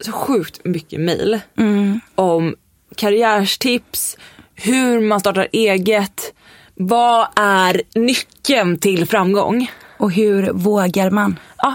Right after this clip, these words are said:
Speaker 1: hur vå-, alltså det är ju det viktigaste.
Speaker 2: Det är ju den stora frågan.
Speaker 1: Och det är faktiskt någonting som jag själv skulle vilja liksom lära mig eller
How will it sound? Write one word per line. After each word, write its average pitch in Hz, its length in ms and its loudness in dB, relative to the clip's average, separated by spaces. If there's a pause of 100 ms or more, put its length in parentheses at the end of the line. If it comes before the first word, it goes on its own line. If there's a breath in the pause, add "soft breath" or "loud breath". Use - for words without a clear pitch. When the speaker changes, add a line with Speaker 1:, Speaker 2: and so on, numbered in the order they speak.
Speaker 1:
hur 285 100 -2
vå-, 262 340 0
alltså 294 180 -2
det 339 100 2
är 330 180 2
ju 214 80 4
det 202 60 2
viktigaste. - 600 -2
Speaker 2:
Det 220 120 0
är 240 40 4
ju 233 80 4
den 202 140 2
stora 196 320 0
frågan. 208 460 -2
Speaker 1:
Och 214 80 -4
det 262 180 0
är 359 40 -2
faktiskt 214 400 -2
någonting 175 400 -2
som 170 160 -4
jag 165 100 -2
själv 175 520 -2 (460 loud breath)
skulle 175 420 -2
vilja 156 600 -2 (340)
liksom 165 300 -8 (340 loud breath)
lära 175 480 2
mig 160 500 2
eller 202 240 2